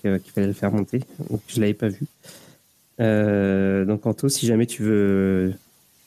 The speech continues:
tu veux, euh, parler, eh ben, vas-y. <laughs> Vas-y, accepte, accepte mon invitation.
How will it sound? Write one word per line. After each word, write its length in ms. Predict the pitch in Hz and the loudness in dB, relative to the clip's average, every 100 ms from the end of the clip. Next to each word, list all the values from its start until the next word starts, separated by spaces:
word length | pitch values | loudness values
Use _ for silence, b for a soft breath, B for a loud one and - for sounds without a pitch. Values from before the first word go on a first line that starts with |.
| _ _ _ | _ _ _
tu 160 | - 110 | -6 -2
veux, 420 | 101 98 98 95 | 0 2 2 0
euh, 40 | 135 131 123 _ - - - - - | 0 -2 -4 _ -20 -20 -20 -12 -4
parler, 260 | 101 98 - _ _ _ _ _ _ _ _ _ _ _ _ _ _ - - | 0 0 -2 _ _ _ _ _ _ _ _ _ _ _ _ _ _ -6 -2
eh 60 | |
ben, 240 | 101 95 90 | 0 2 2
vas-y. 240 | 87 90 - | 2 -2 0
<laughs> 680 | 165 156 - - 175 214 - 139 | 0 2 0 0 0 -2 -2 -2
Vas-y, 280 | 117 117 117 | 0 0 2
accepte, 320 | 113 - 127 _ - | 0 -2 -6 _ -12
accepte 460 | 117 - 151 - | -4 -2 -2 2
mon 140 | 131 120 | 2 4
invitation. 500 | 113 107 110 - 135 | 4 2 -2 -2 -8